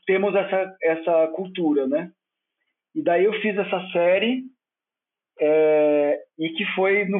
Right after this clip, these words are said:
fundo, foi um, ah, foi como, como, como se eu tivesse sido batizado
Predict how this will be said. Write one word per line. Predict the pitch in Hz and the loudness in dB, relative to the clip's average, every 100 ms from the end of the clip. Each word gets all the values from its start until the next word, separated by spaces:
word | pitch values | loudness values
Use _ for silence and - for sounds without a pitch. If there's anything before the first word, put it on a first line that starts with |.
| 185 | -4
fundo, | 185 214 202 | -4 -4 -2
foi | 214 208 | 0 0
um, | 220 220 220 214 202 180 170 156 147 139 131 131 262 262 _ _ _ _ _ _ _ _ - 262 | 0 -2 -2 -2 -4 -4 -6 -4 -6 -6 -8 -8 -10 -16 _ _ _ _ _ _ _ _ -6 0
ah, | 214 185 | 0 0
foi | 208 208 | -2 -2
como, | 233 247 - | 0 -2 -2
como, | 233 262 269 - | 0 0 0 0
como | 233 240 | 0 0
se | 240 | -2
eu | |
tivesse | 233 214 214 208 190 | 0 0 0 -2 -8
sido | - 208 214 214 190 180 160 151 | -6 -2 0 2 4 4 2 0
batizado | 175 196 233 202 175 165 127 131 135 | 0 -2 -2 -2 2 2 2 -2 -8